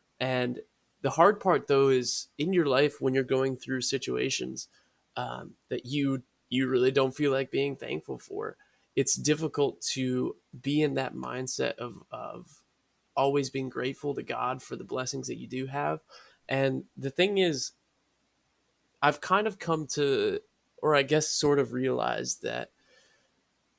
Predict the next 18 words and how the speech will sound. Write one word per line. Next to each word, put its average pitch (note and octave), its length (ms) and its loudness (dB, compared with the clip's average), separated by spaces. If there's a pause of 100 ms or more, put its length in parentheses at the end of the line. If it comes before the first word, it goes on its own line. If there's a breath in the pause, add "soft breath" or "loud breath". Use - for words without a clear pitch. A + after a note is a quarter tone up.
(680)
when C#3+ 180 4
you're E3 120 6
thankful G#3 420 0
for F3+ 100 -2
something E3+ 460 2
or C#3 100 4
the C3+ 120 2
way C3+ 160 2
you C#3+ 180 -4
view C#3 200 -2
something C#3 360 -2
as C3+ 100 -4
a C3+ 60 -4
blessing - 640 -4 (140)
is C3 200 -4
really E3+ 220 2
based C3+ 380 4
off B2 260 -2